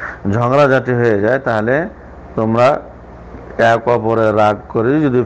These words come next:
ফেলো, সেটাও যেন তিন দিনের বেশি ত্যা-, বেশি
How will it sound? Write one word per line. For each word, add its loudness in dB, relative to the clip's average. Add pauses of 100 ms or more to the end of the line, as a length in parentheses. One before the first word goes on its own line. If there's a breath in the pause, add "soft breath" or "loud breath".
ফেলো, 0 (420 loud breath)
সেটাও 2
যেন 2
তিন 0
দিনের 2
বেশি -2 (680)
ত্যা-, 4
বেশি 0